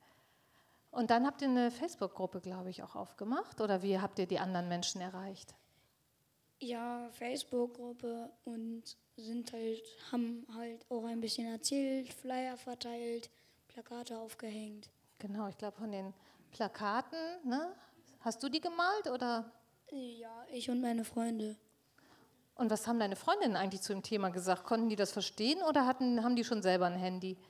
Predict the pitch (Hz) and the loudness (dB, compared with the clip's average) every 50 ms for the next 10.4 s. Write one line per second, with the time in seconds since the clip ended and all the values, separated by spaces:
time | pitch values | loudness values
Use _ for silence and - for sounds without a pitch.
0 | - - - - _ _ _ _ _ _ _ - - - _ _ _ _ _ _ | -20 -20 -20 -20 _ _ _ _ _ _ _ -20 -20 -20 _ _ _ _ _ _
1 | - - 247 240 240 233 233 240 240 - 262 277 269 247 233 - - 277 277 - | -2 2 6 8 8 10 8 8 6 4 4 2 2 0 0 2 2 2 2 4
2 | - 247 220 - - 240 240 254 330 359 415 - - 254 254 269 320 302 294 302 | 2 2 2 2 4 4 4 4 4 2 0 0 2 4 6 6 6 4 2 0
3 | - 277 - - 269 269 - - 247 254 - 262 254 254 247 233 233 233 233 233 | -4 -6 -6 -4 -4 -4 -2 -2 -2 -2 -2 -2 -2 -2 -2 -2 -2 0 0 0
4 | 220 220 - 220 - - - 233 233 240 247 247 - 285 - - 294 277 277 302 | 0 0 0 0 -2 2 4 6 6 6 6 4 2 0 0 0 0 2 4 6
5 | 302 302 294 294 294 - - - - - _ _ _ _ _ - 240 233 - 240 | 8 8 8 8 6 2 -4 -20 -20 -20 _ _ _ _ _ 0 0 2 2 0
6 | 233 226 220 220 214 214 214 214 - - - - - - - - - - - - | 0 0 0 -2 -2 -2 -4 -6 -8 -12 -20 -20 -20 -20 -18 -16 -16 -16 -18 -20
7 | - - - 226 208 208 202 202 - - 247 247 240 233 226 214 214 220 - 240 | -10 -4 0 2 6 6 4 4 6 6 8 8 8 8 6 4 2 2 2 2
8 | 226 - 226 226 208 214 - - 240 - - 233 - - 285 277 - 208 190 190 | 2 2 2 0 0 0 0 -2 -2 -2 -4 -8 -6 -4 -2 0 2 2 2 2
9 | 190 190 - 247 269 262 220 185 175 202 190 190 196 - - 202 196 196 202 - | 2 2 4 4 4 4 4 2 0 -2 -2 -2 -4 -4 -4 -4 -4 -4 -4 -4
10 | - 196 190 185 196 208 254 277 | -4 -4 -2 -2 0 0 0 -2